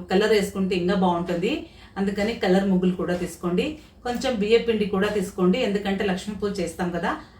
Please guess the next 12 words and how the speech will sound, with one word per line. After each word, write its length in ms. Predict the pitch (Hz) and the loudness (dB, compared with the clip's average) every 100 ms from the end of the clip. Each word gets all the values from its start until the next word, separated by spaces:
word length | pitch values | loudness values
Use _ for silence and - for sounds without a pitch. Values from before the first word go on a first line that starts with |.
| 196 | -8
అక్కడ 260 | 190 202 | -2 0
బియ్య 240 | 185 180 196 | 2 4 2
పిండితో 500 | - 190 180 269 320 | 2 -2 0 -2 0
ముగ్గు 260 | 190 175 | -2 -2
వేయాలి, 540 | 175 165 165 196 339 - - - 185 | -2 -2 0 0 -2 -6 -14 -10 -2
అందుకని 560 | 196 185 202 302 302 - - | 0 0 0 0 -2 -6 -4
బియ్య 240 | 180 202 | 0 2
పిండి 300 | 185 185 180 | 2 4 4
కూడా 400 | - 180 240 403 - - - - | 2 2 4 2 -4 -18 -20 -10
తీసుకోండి. 460 | 185 - 175 175 | -10 -8 -10 -8
దీపాలు 500 | 233 - 185 185 220 | -8 2 2 4 2
తీసుకోండి, 640 | 196 185 - 180 170 220 | 2 -4 -4 -4 0 -2